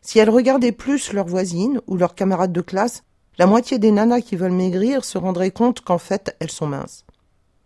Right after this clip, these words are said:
C'est ce qui est arrivé à Valeria. Et c'est pour ça que j'ai fini par baiser avec Olga et avec Sonia.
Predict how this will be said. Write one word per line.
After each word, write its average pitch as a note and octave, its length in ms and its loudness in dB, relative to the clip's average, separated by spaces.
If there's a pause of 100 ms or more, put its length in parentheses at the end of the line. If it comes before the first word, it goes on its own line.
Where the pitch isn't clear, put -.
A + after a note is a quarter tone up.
C'est - 180 -2
ce - 80 -4
qui A3+ 180 0
est A#3+ 160 0
arrivé G#3+ 420 2
à F3 200 2
Valeria. D#3+ 500 -4 (520)
Et F#3 80 0
c'est A3 140 -2
pour A3 180 -4
ça A#3+ 140 -2
que G#3 120 -4
j'ai F#3+ 140 0
fini G3+ 340 0
par E3+ 160 -2
baiser F#3 300 0
avec E3 240 -4
Olga D3+ 360 -4 (120)
et F3 100 0
avec F3 200 0
Sonia. E3 380 -4